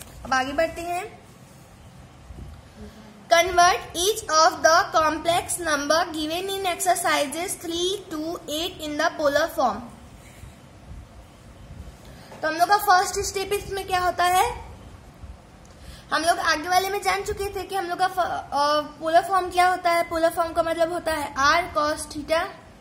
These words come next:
plus iota sin theta, ये हम लोग जानते हैं।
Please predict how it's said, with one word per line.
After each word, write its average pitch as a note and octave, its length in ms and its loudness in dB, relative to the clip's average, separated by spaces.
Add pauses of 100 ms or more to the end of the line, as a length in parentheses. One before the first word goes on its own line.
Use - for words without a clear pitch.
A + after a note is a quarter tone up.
(1160)
plus D#4 240 2 (220)
iota C#4+ 500 2 (960)
sin D4 300 0 (840)
theta, A#3 280 -4 (1200)
ये D4 120 0
हम F4+ 80 4
लोग E4+ 140 -4
जानते E4+ 340 0
हैं। G#4+ 440 -4